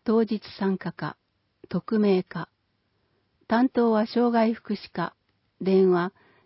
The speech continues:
二五二の七一三二。ファックス、二五二の七零四三。教育委員委員会十月定例会。時、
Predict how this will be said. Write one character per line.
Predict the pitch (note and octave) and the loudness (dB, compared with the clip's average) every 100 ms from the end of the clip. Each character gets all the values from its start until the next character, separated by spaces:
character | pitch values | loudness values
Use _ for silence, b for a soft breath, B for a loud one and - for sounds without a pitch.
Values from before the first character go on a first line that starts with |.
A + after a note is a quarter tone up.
| - | 0
二 | A3 C4 | 4 4
五 | B3+ B3 G3 | 4 4 6
二 | F#3+ | 6
の | F3 D#3 | 4 2
七 | E3 F3+ A#3 | 2 2 2
一 | B3 A#3+ - - | 0 -2 -12 -8
三 | E3 F3 | -4 0
二。 | E3+ D#3 - _ _ _ _ - | 0 -2 -6 _ _ _ _ -8
フ | F#3+ | -8
ァ | |
ッ | |
ク | - | -8
ス、 | - - _ _ _ | -14 -16 _ _ _
二 | G#3 A#3 C4 | 2 4 4
五 | B3+ A#3 G3 | 4 4 6
二 | G3 | 4
の | F#3+ D#3+ - | 4 2 0
七 | E3+ G3+ A#3+ | 2 2 2
零 | A#3+ F#3+ | 2 0
四 | D3+ E3 F3+ | 2 2 0
三。 | - E3 C#3+ F3+ _ _ _ _ _ _ _ _ _ _ _ _ _ _ _ _ _ _ _ _ _ _ - - | -2 -6 -6 -12 _ _ _ _ _ _ _ _ _ _ _ _ _ _ _ _ _ _ _ _ _ _ -16 0
教 | B3+ C#4+ | 2 4
育 | D4 - C4+ | 2 0 0
委 | |
員 | C4 B3+ B3+ | 2 4 4
委 | A#3+ A#3+ A#3+ | 4 4 4
員 | G#3+ | 2
会 | - E3+ D#3 - - | 0 -4 -4 -8 -12
十 | E3+ A3+ B3+ | -2 0 2
月 | B3 - | 2 0
定 | - G#3+ | 0 2
例 | G#3 F3+ | 2 0
会。 | - C3+ - _ _ _ _ _ _ _ | -2 -8 -10 _ _ _ _ _ _ _
時、 | G3 F#3 G3+ F3+ | -6 -4 -2 -4